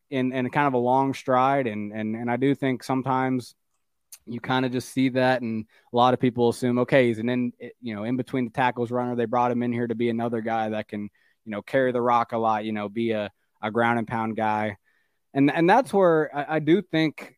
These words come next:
I, I, I don't think that was the main reason they brought him in. I think you mentioned the pass, you know, his work in the pass game. If you look at his career, he's, he's a very consistent receiver, you know, puts up,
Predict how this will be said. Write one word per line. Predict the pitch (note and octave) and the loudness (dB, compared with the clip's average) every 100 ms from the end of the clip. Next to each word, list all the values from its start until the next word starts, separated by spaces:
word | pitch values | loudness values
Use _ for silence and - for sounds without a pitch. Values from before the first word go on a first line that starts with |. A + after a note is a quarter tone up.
| _ | _
I, | C3+ B2+ C3 | -6 -2 2
I, | C3+ B2 _ _ | 2 -2 _ _
I | - | -4
don't | B2+ E3 | 0 0
think | - D#3 | 0 2
that | D3+ | 4
was | D3+ B2+ | 2 2
the | |
main | C3 C#3+ D3+ C#3+ C3+ A#2 | 4 4 4 2 0 0
reason | C#3+ C4 C3+ G2+ | 2 2 -2 -8
they | G#2 | -6
brought | G#2 G2 | -4 -4
him | F#2+ | -6
in. | F#2 | -8
I | G2 | -6
think | A2+ F3+ F#3 - _ _ _ _ _ _ | -4 -2 -2 -4 _ _ _ _ _ _
you | C3+ C#3+ | -2 2
mentioned | D3+ F#3 D#3+ | 2 2 0
the | C3+ | 0
pass, | C#3+ C#3 F3 - - C3 | 0 2 0 -2 -18 -10
you | C3 | -4
know, | C3 B2 | 0 0
his | C3 | 0
work | A#2+ D3 | 0 0
in | D3 | 0
the | B2 | -2
pass | - D3+ C#3+ | 0 0 0
game. | - A#2+ | -2 -2
If | A#2 | 0
you | C3+ | 2
look | E3+ | 2
at | D3+ | 0
his | B2 | -4
career, | - C3 C#3 | -2 0 2
he's, | A#2 C3+ | 0 -2
he's | B2+ B2+ | -2 -2
a | B2 | 0
very | B2 C#3+ D3 | 2 2 0
consistent | B2 C3 A#2 - C3+ - B2 B2+ | -4 -6 -6 -4 -6 -4 -4 -6
receiver, | A#2 - B2 A2+ A2 | -10 -4 -4 -4 -4
you | |
know, | A2+ A2 | -6 -2
puts | C3+ C3 | -2 0
up, | C3 A#2+ | -2 -2